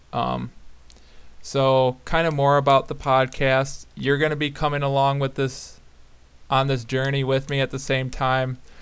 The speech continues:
I'm not a professional host. This is my <laughs> first time doing something like this, so hopefully you'll see me improve. Um, but we're gonna make it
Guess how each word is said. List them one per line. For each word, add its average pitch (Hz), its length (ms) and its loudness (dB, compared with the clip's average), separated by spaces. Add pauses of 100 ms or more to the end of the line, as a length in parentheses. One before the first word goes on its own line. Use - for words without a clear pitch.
(180)
I'm 123 100 -2
not 135 220 6
a 139 60 0
professional 139 640 0
host. 131 680 0 (500)
This 131 240 -4
is - 40 -12
my 131 180 2
<laughs> 123 120 -2
first 147 260 4
time 135 240 8
doing 135 380 -2
something 135 420 0
like 127 240 0
this, 127 240 2
so 127 500 0 (520)
hopefully 170 560 4
you'll 170 200 2
see 170 280 -2
me 165 160 -2
improve. 165 680 -2 (440)
Um, 127 480 0 (800)
but 123 340 2
we're 139 140 -2
gonna 147 200 0
make 143 320 0
it 143 200 2